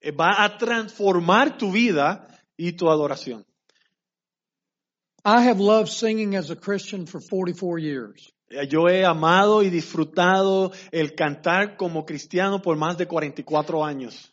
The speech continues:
Speaker 2: Uh, no claim to singing well. I can't fully read music.
Speaker 1: Y no estoy haciendo aquí un, una, una declaración de que soy un excelente cantante o que puedo leer música.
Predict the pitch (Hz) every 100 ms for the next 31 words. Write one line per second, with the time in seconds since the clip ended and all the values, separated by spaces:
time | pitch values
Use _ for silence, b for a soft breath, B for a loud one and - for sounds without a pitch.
0 | - - - 170 196 214 214 208 208 208
1 | 175 196 - 214 208 208 190 196 202 202
2 | 180 - 196 190 202 196 190 185 190 180
3 | 185 185 196 190 _ _ _ 139 147 151
4 | - 180 180 180 180 185 190 180 180 170
5 | 165 170 170 175 165 165 170 170 160 165
6 | 170 165 151 143 135 135 147 170 175 180
7 | 165 156 - 170 180 180 160 147 156 156
8 | 170 - 170 165 170 170 170 156 139 165
9 | 185 202 214 190 175 143 151 165 165 170
10 | 170 202 196 220 226 247